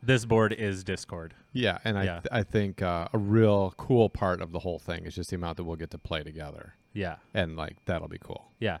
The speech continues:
Speaker 2: So
Speaker 1: big
Speaker 2: if we can
Speaker 1: time.
Speaker 2: get, like, four people at a time or six people at a time to go out to different places and, like,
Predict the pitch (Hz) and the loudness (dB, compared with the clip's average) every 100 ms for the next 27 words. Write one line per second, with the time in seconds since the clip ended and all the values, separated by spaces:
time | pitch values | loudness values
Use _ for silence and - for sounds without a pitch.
0 | - 113 98 117 107 101 87 90 - - | -4 0 2 2 2 2 -2 -4 -6 4
1 | 113 101 95 92 92 87 85 87 85 82 | 6 6 4 0 0 -4 -4 -4 -4 -4
2 | 82 107 - 101 90 82 80 87 82 82 | -4 -4 -4 -4 -2 -4 -2 -4 -4 -2
3 | 92 85 - 87 90 82 92 87 85 85 | 0 0 -2 -6 -6 -4 -4 -4 -4 -8
4 | 85 85 82 | -8 -8 -8